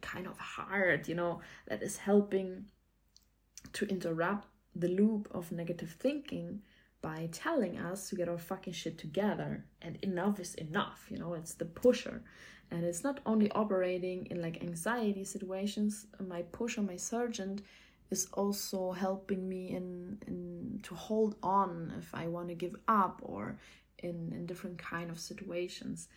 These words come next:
that I, I need to push myself a lot. So it's a very important character in general. And, um,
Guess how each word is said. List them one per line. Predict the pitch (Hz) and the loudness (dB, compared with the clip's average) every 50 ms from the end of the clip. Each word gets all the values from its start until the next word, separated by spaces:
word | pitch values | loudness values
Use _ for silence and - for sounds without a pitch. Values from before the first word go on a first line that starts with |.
| - - _ _ - | -20 -20 _ _ -8
that | 160 143 - - - | -8 -8 -8 -8 -8
I, | 160 160 160 165 160 165 156 | -6 -4 -4 -4 -4 -4 -6
I | 160 160 | -6 -4
need | 160 165 170 180 | -4 -4 -4 -6
to | - - | -6 -12
push | - - - 185 - - | -14 -8 -8 -6 -6 -6
myself | - - - 160 - - 165 165 165 165 | -6 -6 -6 -6 -4 -4 -4 -4 -4 -4
a | - | -4
lot. | 165 165 165 165 165 165 - | -4 -4 -4 -4 -6 -8 -12
So | - - - 170 170 165 165 | -14 -12 -8 -6 -6 -6 -6
it's | 208 - - | -6 -8 -10
a | - - 196 | -6 -2 0
very | 214 240 254 240 | 2 2 4 4
important | 226 208 202 - - 247 247 220 196 196 208 | 4 2 2 0 -2 -4 -2 -2 -2 -2 -4
character | - - - 226 196 - - - | -8 -6 -4 -2 -2 -4 -4 -8
in | 175 170 | -8 -6
general. | 165 180 190 202 185 170 170 - 208 - - - - - - - - _ _ _ - | -2 0 0 2 0 0 -2 -6 -8 -10 -12 -18 -20 -20 -20 -20 -20 _ _ _ -8
And, | 180 175 170 170 170 170 170 165 165 170 | -6 -4 -4 -4 -4 -4 -4 -6 -6 -8
um, | 170 170 170 170 170 170 170 170 165 170 196 - | -8 -8 -6 -6 -6 -6 -6 -6 -8 -8 -10 -12